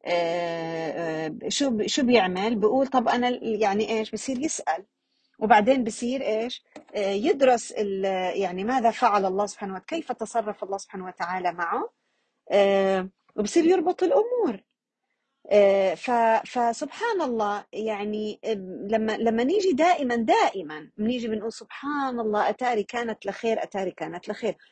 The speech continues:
وفي أشياء على فكرة ما بنقدر نعرف إنها لخير إلا يوم القيامة،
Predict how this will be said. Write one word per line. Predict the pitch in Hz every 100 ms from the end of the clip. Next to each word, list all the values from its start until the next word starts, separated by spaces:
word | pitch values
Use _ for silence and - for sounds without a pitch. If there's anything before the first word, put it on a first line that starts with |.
| _ -
وفي | 226 359
أشياء | - 392 -
على |
فكرة | 285 311 233
ما | 220
بنقدر | 240 226 226
نعرف | 214 214 208 -
إنها | 190 180
لخير | 180 - 202 175 220 _ _ _ _ -
إلا | 370 302
يوم | 262 240 220
القيامة، | 202 - 190 180 170 180